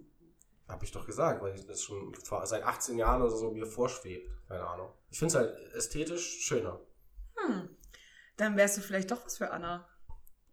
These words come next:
Speaker 1: Guck mal, das, das, das, das können wir dann noch klären, aber, ähm, ja, jetzt hab ich's ja doch gesagt. Also es war, es
Speaker 2: Das hast
Speaker 1: war,
Speaker 2: du überhaupt nicht
Speaker 1: es,
Speaker 2: erzählt.
Speaker 1: es war, also, und es war nur, es war vielleicht nur in der Hinsicht dumm. Es war während Corona.
Speaker 2: Mhm.
Speaker 1: Ähm, es war vielleicht in der Hinsicht nur, nur positiv dumm,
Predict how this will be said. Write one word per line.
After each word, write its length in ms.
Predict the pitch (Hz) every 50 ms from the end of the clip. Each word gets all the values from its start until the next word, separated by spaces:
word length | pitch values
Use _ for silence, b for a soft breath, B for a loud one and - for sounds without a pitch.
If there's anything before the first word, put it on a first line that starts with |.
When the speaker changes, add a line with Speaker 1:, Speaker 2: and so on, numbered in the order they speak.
| - -
Speaker 1:
Guck 140 | 480 - -
mal, 100 | - -
das, 140 | - - -
das, 180 | 440 - - 453 - - - -
das, 260 | 139 - - - -
das 200 | - 175 165 -
können 160 | - - -
wir 60 | 135 143
dann 140 | 143 143
noch 160 | 135 117 - -
klären, 380 | - 131 123 139 165 190 196
aber, 400 | - 117 107 110 110 110 113 - B B B B B B - -
ähm, 440 | 120 117 117 117 113 117 123 135 - - - - - - - _ _ _ _ -
ja, 160 | - 190 214
jetzt 180 | 170 135 135 -
hab 100 | 165 165
ich's 100 | - -
ja 100 | 143 131
doch 260 | - 139 - - -
gesagt. 500 | - - 123 123 110 110 104 113 143 -
Also 140 | 135 123 123
es 180 | 120 113 - 135
war, 260 | 123 117 110 - - -
es 140 | - -
Speaker 2:
Das 100 | - 427 494
hast 40 | -
Speaker 1:
war, 60 | -
Speaker 2:
du 40 | 427
überhaupt 360 | 381 403 415 480 508 494 -
nicht 120 | 440 440 -
Speaker 1:
es, 140 | 403 403
Speaker 2:
erzählt. 260 | - - - 427 480 523
Speaker 1:
es 160 | 494 440 392
war, 360 | 277 - - - - - -
also, 220 | 208 - 175 -
und 160 | 151 147 - -
es 140 | - -
war 140 | 165 165 160
nur, 220 | 160 190 190 - -
es 140 | 165 -
war 80 | 170 175
vielleicht 260 | 170 165 175 160 - -
nur 140 | 165 160 139
in 120 | 139 135 117
der 180 | 131 143 170
Hinsicht 540 | 170 202 202 190 165 196 202 - - - -
dumm. 380 | 170 165 - 277 294 - - - - -
Es 100 | - -
war 340 | 131 131 135 135 123 120 110
während 220 | 135 135 139 135 -
Corona. 520 | - 123 110 113 127 151 185 247 285 - - - - - - -
Speaker 2:
Mhm. 280 | 202 208 185 196 202 170
Speaker 1:
Ähm, 260 | 127 127 127 127 127 131
es 120 | 131 -
war 120 | 127 127
vielleicht 220 | 127 - 131 123 -
in 120 | 113 117
der 140 | 113 117 135
Hinsicht 340 | 156 175 170 170 170 - 165
nur, 260 | 160 156 156 151 -
nur 360 | - 139 147 139 135 135 - -
positiv 680 | - 135 135 - 202 202 - - - 190 190 - -
dumm, 360 | - 165 165 180 202 220 214